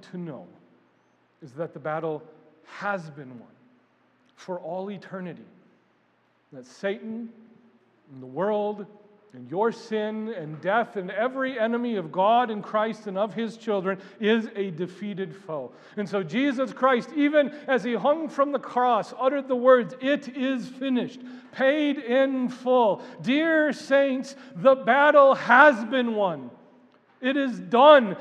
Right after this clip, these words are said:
and it is done as far as eternity is concerned.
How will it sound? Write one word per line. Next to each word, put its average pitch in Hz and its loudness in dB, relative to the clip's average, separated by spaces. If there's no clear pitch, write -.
and 226 0
it 269 0
is 202 -2
done 262 2
as 233 -6
far 277 4
as 240 0
eternity 262 0
is 247 -2
concerned. 196 -4